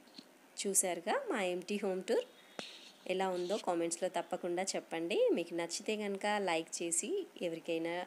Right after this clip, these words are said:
షేర్ చేయండి. ఇంకా కొత్తగా నా ఛానల్ చూస్తున్న వాళ్ళు తప్పకుండా సబ్స్క్రైబ్ చేసుకొని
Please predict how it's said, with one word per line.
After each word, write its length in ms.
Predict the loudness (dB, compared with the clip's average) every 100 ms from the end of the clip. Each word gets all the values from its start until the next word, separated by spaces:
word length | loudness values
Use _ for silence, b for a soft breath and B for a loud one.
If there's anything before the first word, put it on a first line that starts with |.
| -6
షేర్ 460 | -2 0 0 0
చేయండి. 480 | -2 0 0 0 0 0 B B B B
ఇంకా 240 | -4 0 -2
కొత్తగా 480 | -2 -4 -2 0 0
నా 100 | -2
ఛానల్ 420 | -2 -2 -2 0
చూస్తున్న 300 | 2 2 2
వాళ్ళు 300 | -2 -2 -2
తప్పకుండా 640 | -2 -6 -4 -6 -4 -2 0
సబ్స్క్రైబ్ 600 | 0 0 0 0 -4 -2
చేసుకొని 480 | 0 0 0 0